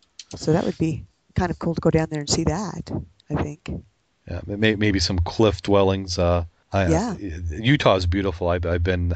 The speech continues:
Speaker 2: out there. It's been a number of years, but, you know, the, uh, was it Bryce Canyon there? That's, uh, that's just some beautiful landscape, and, you know, we'll, we'll, Jim and I will have to make it out that way sometime and, and see what the diving's like out there.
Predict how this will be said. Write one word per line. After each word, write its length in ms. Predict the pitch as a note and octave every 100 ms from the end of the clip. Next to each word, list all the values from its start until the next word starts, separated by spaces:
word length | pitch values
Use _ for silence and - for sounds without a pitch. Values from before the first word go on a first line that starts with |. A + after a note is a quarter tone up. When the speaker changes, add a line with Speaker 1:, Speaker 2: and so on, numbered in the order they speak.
| E2
Speaker 2:
out 220 | F2+ F2+
there. 120 | F2
It's 100 | E2+
been 160 | E2 F#2
a 40 |
number 300 | F2 E2+ E2+
of 60 | E2
years, 320 | E2+ E2+ D#2+
but, 180 | E2+ E2 F2+
you 100 | F2
know, 80 |
the, 240 | E2 E2+ E2 - - - _ _ _
uh, 160 | F2+ F2
was 140 | F2
it 120 | E2 E2+
Bryce 320 | G2 G2 -
Canyon 540 | - G2+ G2+ G2+ G#2 G#2 - _ _ - -
there? 300 | G2 G2 G2+
That's, 380 | F#2+ F2+ F2 -
uh, 220 | F2 F2 E2+ - - _ _ -
that's 220 | E2+ -
just 220 | G2 F2
some 200 | F#2 F2
beautiful 420 | E2 F#2 G2 F#2+
landscape, 580 | F#2 G2 F2+ - F#2 E2+
and, 240 | E2+ E2 - - - _ _ _
you 80 | F#2
know, 60 | F2+
we'll, 120 | F2
we'll, 260 | F#2 F2+ F2 G2+
Jim 240 | G2 G2+
and 80 | G2
I 80 | F#2
will 80 | F#2+
have 140 | F#2
to 80 | F#2
make 240 | F#2+ F2
it 60 | F#2+
out 200 | F#2+ F#2
that 200 | G2 F#2
way 180 | G2 F2
sometime 580 | - G2 F2+ F#2+ F#2+ F2
and, 220 | F2 E2+ - _ - - _
and 140 | F2+ F2
see 160 | -
what 120 | F2+ E2+
the 60 |
diving's 420 | E2+ F2+ F2 E2+
like 220 | F2+ F2 F2
out 180 | F2
there. 300 | F2+ F2+ E2